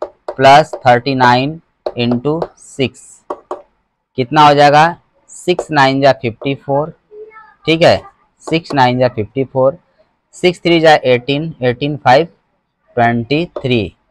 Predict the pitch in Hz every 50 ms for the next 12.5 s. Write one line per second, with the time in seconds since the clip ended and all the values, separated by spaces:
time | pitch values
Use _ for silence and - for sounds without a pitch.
0 | _ _ _ _ _ - 110 117 123 139 160 156 - - _ _ _ _ - -
1 | _ _ - - - - 139 127 - _ _ 120 120 120 123 123 117 135 127 123
2 | 127 127 131 135 139 127 120 120 120 120 120 123 120 - _ - 131 131 127 123
3 | 113 113 113 120 135 156 170 - _ _ _ _ _ _ _ - - _ 117 104
4 | 95 87 - 95 85 82 - 113 110 117 139 139 139 139 147 147 143 - 139 131
5 | 131 127 127 131 147 175 196 190 _ _ _ _ _ _ _ _ _ _ _ _
6 | _ - 117 110 107 104 110 120 117 104 92 87 87 82 80 78 82 85 85 -
7 | - 190 190 196 208 220 220 - _ _ _ _ _ _ _ 127 139 135 - -
8 | 139 143 143 131 - 175 190 196 190 _ _ _ _ _ _ _ _ _ - 139
9 | 143 143 131 - 147 156 175 180 175 - - - 143 139 143 151 160 165 160 -
10 | _ _ - 110 110 104 - _ 123 117 117 120 123 120 123 151 175 165 165 160
11 | 165 175 165 160 156 - 143 135 131 123 123 135 165 175 - _ - 120 117 110
12 | - 117 107 95 85 90 90 85 76